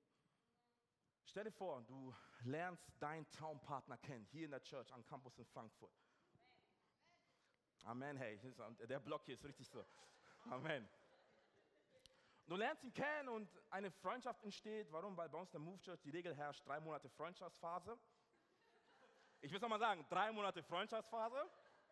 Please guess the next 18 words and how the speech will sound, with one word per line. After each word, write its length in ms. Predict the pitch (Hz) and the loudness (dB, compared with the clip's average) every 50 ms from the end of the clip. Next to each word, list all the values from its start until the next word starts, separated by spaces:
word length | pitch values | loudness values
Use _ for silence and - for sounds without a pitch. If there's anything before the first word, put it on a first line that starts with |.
| - - - - - - - _ _ _ _ _ _ _ _ | -20 -20 -20 -20 -20 -20 -20 _ _ _ _ _ _ _ _
Und 100 | 165 175 | 4 4
nach 120 | 226 277 | 4 4
den 100 | 269 262 | 4 4
drei 140 | 247 262 254 | 4 4 4
Monaten 320 | 240 262 247 240 226 190 190 | 4 4 2 2 2 2 0
merkst 240 | 202 202 - - | 0 0 0 -2
du, 40 | 180 | -4
"Hey 240 | 170 247 262 254 247 | -4 -2 -4 -4 -4
Mann, 180 | 240 262 247 226 | -4 -4 -6 -6
das 140 | 165 - - | -6 -10 -10
passt 360 | - - 262 254 - - - | -4 -4 -4 -4 -4 -8 -8
irgendwie." 420 | 147 143 143 131 123 175 208 262 - _ _ _ _ _ _ _ _ _ _ _ | -6 -6 -6 -6 -6 -8 -10 -10 -12 _ _ _ _ _ _ _ _ _ _ _
Und 120 | _ 160 170 | _ -2 -2
ihr 60 | 156 | -2
geht 140 | 151 - - | -2 -2 -2
eine 60 | 185 | -2
Beziehung 380 | 180 170 - - - 233 160 113 | -4 -4 -6 -8 -8 -8 -6 -6
ein. 140 | 78 76 | -10 -12